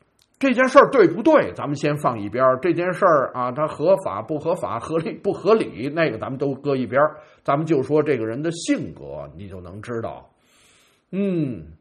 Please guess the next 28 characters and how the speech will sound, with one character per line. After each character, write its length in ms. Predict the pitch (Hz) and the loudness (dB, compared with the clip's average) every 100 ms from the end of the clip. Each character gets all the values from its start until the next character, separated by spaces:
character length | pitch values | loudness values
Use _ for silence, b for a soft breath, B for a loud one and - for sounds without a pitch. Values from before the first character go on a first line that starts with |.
| _ | _
那 300 | - 139 143 | -12 -8 -4
是 220 | 139 147 | -2 0
有 160 | 156 | 2
点 180 | 170 147 | 4 4
铁 200 | 151 151 | 4 -2
娘 300 | 131 139 156 | 0 0 -2
子 220 | 170 139 | -4 -6
的 140 | 98 147 | -4 -2
意 180 | 135 147 | 0 0
思 140 | - | -2
啊， 220 | 107 104 110 | -6 -6 -6
这 140 | 127 | -6
脾 300 | - - 131 | -8 -6 -6
气 160 | 143 131 | -4 -4
是 140 | 113 | -4
真 160 | 143 156 | -4 -2
够 160 | 120 104 | -2 -2
爆 340 | 131 92 76 | -4 -6 -10
的。 60 | - _ b b b b b | -16 _ b b b b b
来 160 | - 156 | 4 6
吧， 140 | 180 | 8
咱 140 | 156 170 | 6 4
们 80 | 175 | 2
说 180 | 185 156 | 2 4
说 100 | 147 | 4
乌 160 | 175 | 0
克 100 | 143 | -2
兰。 260 | 123 147 | -4 -4